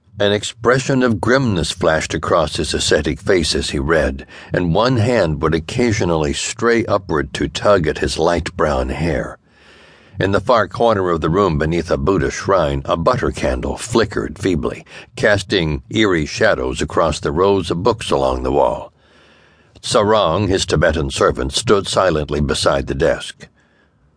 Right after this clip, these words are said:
One item in the second page of the evening press caught his interest. He read it over twice before looking up. Next to the story was a small picture of a famous movie star. Above the picture ran the headlines,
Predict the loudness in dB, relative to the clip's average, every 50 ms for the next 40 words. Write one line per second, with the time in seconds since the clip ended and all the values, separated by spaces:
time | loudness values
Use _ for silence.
0 | _ _ _ _ _ _ _ -6 0 2 2 4 4 2 0 0 0 0 2 2
1 | 2 0 0 0 0 0 0 0 -2 -2 -2 0 0 0 2 0 0 0 0 -2
2 | -2 0 0 2 2 0 0 -2 -2 0 0 0 0 2 0 0 0 0 -2 -4
3 | -4 -2 0 0 0 0 -2 -4 -2 -2 0 0 0 -2 0 -2 -2 -2 -4 -6
4 | -10 -10 -12 -14 -14 -18 -20 _ _ _ _ -6 -2 2 2 4 4 4 4 4
5 | 4 2 0 -2 -4 -2 0 2 2 2 0 -2 -2 -2 -4 -2 0 2 2 2
6 | 2 2 0 -2 -2 -2 -2 -2 0 0 0 0 -2 -4 -10 _ _ _ _ _
7 | _ _ _ _ _ _ _ _ _ _ -2 0 2 2 2 0 0 0 2 2
8 | 2 0 -2 -2 0 2 2 4 4 2 2 0 0 0 -2 -2 -2 -4 -4 -2
9 | 0 2 2 2 0 -2 -4 -4 -4 -4 -2 -2 -2 -2 -2 -2 -4 -6 -4 -2
10 | 0 0 0 -2 -2 0 0 2 2 2 0 -4 -4 -4 -4 -4 -4 -8 -10 -14
11 | _ _ _ _ _ _ _ _ _ _ -4 -2 0 2 0 0 0 -2 -4 0
12 | 0 0 0 0 -2 -2 0 2 2 2 2 0 -2 0 2 0 2 2 0 0
13 | -2 -2 -4 -6 -8 -8